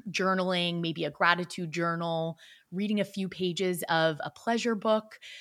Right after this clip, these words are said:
So ultimately something that is calming the body, calming the nervous system,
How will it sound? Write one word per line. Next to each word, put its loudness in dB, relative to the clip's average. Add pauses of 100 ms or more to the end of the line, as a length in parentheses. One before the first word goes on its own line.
So 2
ultimately 2
something 0
that 4 (140)
is -2 (760)
calming 4
the 2
body, 6
calming 0
the 2
nervous 0
system, 0